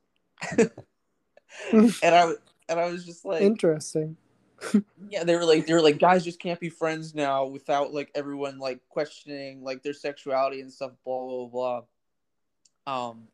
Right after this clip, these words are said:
Speaker 1: we can't just have these, like, pure male non-sexual relationships." And I was just like, "God, what an absurd thing to say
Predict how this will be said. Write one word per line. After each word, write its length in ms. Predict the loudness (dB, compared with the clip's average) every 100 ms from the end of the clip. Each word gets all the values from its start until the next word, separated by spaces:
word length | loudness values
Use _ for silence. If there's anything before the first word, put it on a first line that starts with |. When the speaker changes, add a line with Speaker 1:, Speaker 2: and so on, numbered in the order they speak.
| _ _ -16
Speaker 1:
we 100 | -10
can't 200 | -4 -4
just 120 | -2
have 120 | -6
these, 140 | -4 -8
like, 240 | -10 _
pure 320 | -10 -4 -4
male 400 | -4 -6 -4 -4
non-sexual 640 | -6 -8 -8 -10 -8 -8 -8
relationships." 920 | -6 -6 -8 -12 -10 -8 -8 -10 _ _ _ _ _ _ _ _ _ -4
And 460 | -4 -4 -10 -14 _ _ _ _ _ _
I 120 | -14
was 100 | -14
just 220 | -16 -10
like, 180 | -10 -10
"God, 260 | -8 -8 -6
what 120 | -4
an 240 | -2 -2 -2
absurd 600 | -4 -4 2 2 2 0
thing 260 | -4 -2 -4
to 100 | -6
say 640 | -4 0 2 2 0 -4